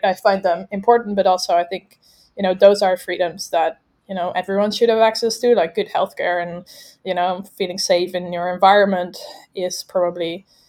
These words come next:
parts of what makes you free. I think, you know, having access to good e-, education, yeah, those kind of things, I think, in general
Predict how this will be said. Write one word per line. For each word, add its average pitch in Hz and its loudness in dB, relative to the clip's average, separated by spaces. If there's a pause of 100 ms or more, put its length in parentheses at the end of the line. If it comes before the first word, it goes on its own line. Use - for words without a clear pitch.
(580)
parts 185 0
of 190 -12
what 185 -8
makes 170 -8
you 175 -10
free. 190 2
I 185 4
think, 208 2 (220)
you 208 0
know, 180 2
having 185 -2
access 185 -4
to 190 -6
good 190 -6
e-, 175 -2
education, 196 0 (520)
yeah, 254 12 (120)
those 220 4
kind 214 2
of 208 -2
things, 202 -2
I 180 -4
think, 190 -6
in 185 -10
general 180 -2